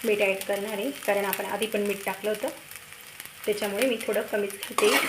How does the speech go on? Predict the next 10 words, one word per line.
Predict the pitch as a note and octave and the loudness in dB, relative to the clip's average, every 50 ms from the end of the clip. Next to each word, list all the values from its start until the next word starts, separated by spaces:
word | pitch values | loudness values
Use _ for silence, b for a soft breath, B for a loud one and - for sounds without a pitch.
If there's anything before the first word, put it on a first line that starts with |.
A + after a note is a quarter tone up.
| - - - - - - - - - - - - - - - - - | 0 -4 -4 -6 -6 0 2 2 2 4 0 0 0 -2 -2 0 2
आणि | - G#3 G#3+ B3+ E4+ - - - - - - - - - - - - - - - - - - B3+ | 4 4 6 4 4 2 0 -4 -6 -6 -4 0 0 2 2 0 -2 -4 -6 -6 -4 -2 -2 0
अगदी | B3+ B3 A3 G#3+ G#3+ G#3+ G#3+ A3 C#4+ D4 C#4+ C#4+ - - | 0 0 -2 -4 -6 -8 -4 0 2 2 2 0 -2 -8
थोडीशी | - - C4+ C4 C4 C4 B3+ B3+ B3+ B3+ B3 B3 - C#4+ - - - - - - - | -2 2 4 6 8 8 8 8 6 4 2 0 -2 -4 -6 -6 -8 -8 -8 -4 -2
किंचित | C4+ C4 C4+ C4+ C4+ - - - - - - | 0 2 2 2 2 0 -4 -6 -6 -6 -4
साखर | - A3 A#3 - G#3 G#3 | -4 -4 -2 0 0 0
टाकणार | G3+ F3+ - - A3 G#3+ | -2 -2 -4 -4 -2 -2
आहे | G3 G3 | -2 0
मी, | G3 C4 D#4+ - - - - - - - - - - - - - - - - - - - - - - - - - - - - | 0 -2 -2 -4 -8 -12 -14 -14 -14 -14 -14 -14 -14 -14 -14 -14 -14 -14 -14 -14 -14 -14 -2 0 2 4 4 4 4 2 0
अगदी | G#3 F#3+ G3 A#3 A3 | -2 -2 -2 -2 -2
साबुदाण्याला | - - - - A#3+ G#3+ G#3+ G#3+ G3+ F#3 F#3 F3 F3+ G#3 | -2 -2 0 2 2 4 4 4 4 4 2 2 0 0